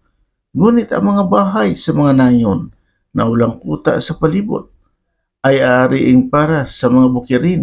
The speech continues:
sa lupain. Kanilang matutubos, at sa Jubileo ay magsisialis.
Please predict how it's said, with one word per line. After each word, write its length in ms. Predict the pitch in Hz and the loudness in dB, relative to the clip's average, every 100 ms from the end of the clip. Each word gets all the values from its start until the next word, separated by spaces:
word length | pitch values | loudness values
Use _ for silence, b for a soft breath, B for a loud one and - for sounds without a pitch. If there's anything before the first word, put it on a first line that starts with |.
| 120 | -4
sa 240 | - 127 | -4 -4
lupain. 640 | 120 127 - 113 - - - _ _ _ _ _ - | -2 -4 -4 -4 -6 -8 -12 _ _ _ _ _ -8
Kanilang 480 | 107 143 175 202 196 | 0 2 4 4 2
matutubos, 960 | 190 185 180 180 180 120 - - - _ _ _ _ _ _ 131 | 0 -2 -4 0 0 -2 -6 -10 -12 _ _ _ _ _ _ -4
at 160 | 127 | -2
sa 160 | - 113 | -2 0
Jubileo 760 | 123 160 123 196 196 - - _ _ _ _ _ _ 123 | 0 2 2 2 0 -4 -8 _ _ _ _ _ _ 0
ay 160 | 123 | 2
magsisialis. 1300 | 127 113 - 135 123 147 - 104 107 101 - - | 2 0 -4 -6 -4 -2 -2 -4 -6 -8 -10 -10